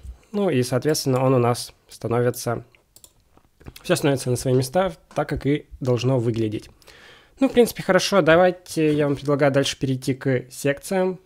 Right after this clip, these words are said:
Будем верстать, э, данные секции. Вот две сверстаем сейчас. А далее, после закрытия нашего хедера,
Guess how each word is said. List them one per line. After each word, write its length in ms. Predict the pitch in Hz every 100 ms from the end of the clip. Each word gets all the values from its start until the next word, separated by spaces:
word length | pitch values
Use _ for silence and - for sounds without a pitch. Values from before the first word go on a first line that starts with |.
| - - -
Будем 300 | 143 175 160
верстать, 600 | 131 123 - 135 131 - -
э, 240 | 113 113
данные 300 | 117 120 120
секции. 500 | 120 185 190 - 151
Вот 140 | 139 127
две 200 | 131 131
сверстаем 520 | - 120 - 123 123
сейчас. 340 | - 127 - - - - - _ - _ _
А 320 | 139 139 135 -
далее, 360 | 160 160 175 151
после 380 | 156 147 151 135
закрытия 420 | 135 131 127 123
нашего 300 | 123 - 131
хедера, 460 | - 180 170 160